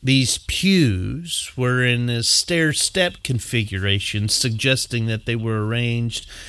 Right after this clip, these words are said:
to have multiple people sitting in these benches to see over the person in front of them. And when I looked out from the platform, I could see these rectangular, wooden-shaped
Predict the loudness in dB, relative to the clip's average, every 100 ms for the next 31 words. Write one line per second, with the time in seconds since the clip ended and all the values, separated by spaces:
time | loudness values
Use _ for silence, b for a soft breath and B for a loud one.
0 | B 0 4 4 4 4 4 2 -4 -6
1 | -4 -2 0 -2 -2 -2 0 2 4 6
2 | 4 4 2 0 -2 -2 0 0 0 -2
3 | -2 -2 -2 -2 -2 0 2 2 0 0
4 | 0 0 -2 -2 -2 -2 -2 -2 -2 -2
5 | -4 -2 -2 -4 -4 -6 -12 -20 b b
6 | b b b b b b b b b b
7 | _ _ 0 2 4 4 2 0 -2 0
8 | 0 -2 -6 -6 -4 -4 -4 -4 -4 -6
9 | -8 -4 -4 -4 -4 -4 -2 -2 0 0
10 | 0 -2 0 -2 -2 0 0 0 -2 -4
11 | -4 -6 b b b b b b -20 -20
12 | -4 -2 -2 -4 0 2 2 0 0 0
13 | 2 2 2 0 -2 -2 -2 -2 -2 -2
14 | 0 2 2 0 0 -2 -6 -12 -20 -14
15 | -6 -6 -6